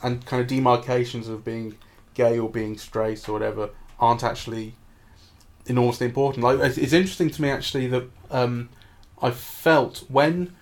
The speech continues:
when the two women make love in the hotel room, um, it occurred to me,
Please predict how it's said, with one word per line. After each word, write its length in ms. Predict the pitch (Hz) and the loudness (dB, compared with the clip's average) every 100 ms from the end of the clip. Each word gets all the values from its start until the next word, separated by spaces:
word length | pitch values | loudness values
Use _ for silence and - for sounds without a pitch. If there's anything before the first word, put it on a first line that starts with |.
| - - - - | -20 -20 -20 -6
when 180 | - 151 | 2 6
the 80 | 175 | 6
two 220 | 165 165 | 4 2
women 260 | 147 139 135 | 4 4 4
make 220 | 131 127 | 2 4
love 220 | 127 120 | 4 2
in 80 | 113 | 0
the 80 | 110 | -2
hotel 440 | 117 113 131 131 | -4 -2 0 2
room, 320 | 117 101 98 - - _ _ - - - - - - - - - - | 0 -4 -6 -14 -20 _ _ -20 -20 -20 -20 -20 -20 -20 -20 -20 -4
um, 320 | 127 123 113 120 _ _ _ _ _ _ _ _ _ _ _ _ - | 2 4 2 -6 _ _ _ _ _ _ _ _ _ _ _ _ 0
it 120 | 143 | 2
occurred 340 | 139 180 196 190 | 4 6 6 6
to 100 | 117 | 0
me, 260 | 107 107 | -6 -8